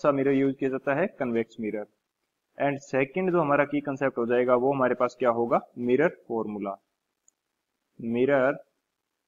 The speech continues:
फॉर्मूला, Mirror formula हमारे पास क्या होता है, one by V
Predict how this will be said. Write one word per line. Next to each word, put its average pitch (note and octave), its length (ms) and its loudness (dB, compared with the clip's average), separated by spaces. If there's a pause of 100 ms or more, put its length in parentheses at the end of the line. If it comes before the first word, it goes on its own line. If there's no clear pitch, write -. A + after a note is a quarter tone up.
(260)
फॉर्मूला, G#2+ 500 -2 (2000)
Mirror C3+ 460 0
formula D3 360 4
हमारे B2+ 220 4
पास B2+ 280 2
क्या B2+ 120 4
होता A#2 380 2
है, E3+ 60 -2 (840)
one B2 400 0
by C3 180 4 (220)
V A#2+ 80 0